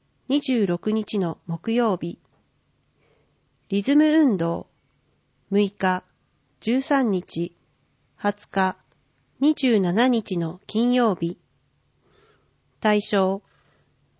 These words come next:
健康増進室利用証の交付を受けている方。定員、各日十五人。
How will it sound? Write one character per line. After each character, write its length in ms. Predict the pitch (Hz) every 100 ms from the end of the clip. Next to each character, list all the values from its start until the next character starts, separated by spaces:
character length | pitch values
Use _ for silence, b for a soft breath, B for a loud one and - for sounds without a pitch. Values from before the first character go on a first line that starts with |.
| _
健 220 | 254 277 294
康 220 | 320 311
増 220 | 311 311
進 280 | 302 311 294
室 380 | - - 180 -
利 140 | 190
用 220 | 208 262 277
証 260 | - 269
の 140 | 262 254
交 200 | 247 269
付 120 | -
を 120 | 277
受 200 | 277 277
け 0 |
て 140 | 254 180
い 60 |
る 80 | 170
方。 400 | 165 170 175 160 _ _ _ _ _ _ _ _ _ _ _ _ _ _
定 240 | - 208 202
員、 340 | 196 196 208 - _ _ _ _ _
各 220 | - -
日 380 | 208 202 196 196
十 220 | 190 240
五 140 | 254 269
人。 280 | 185 165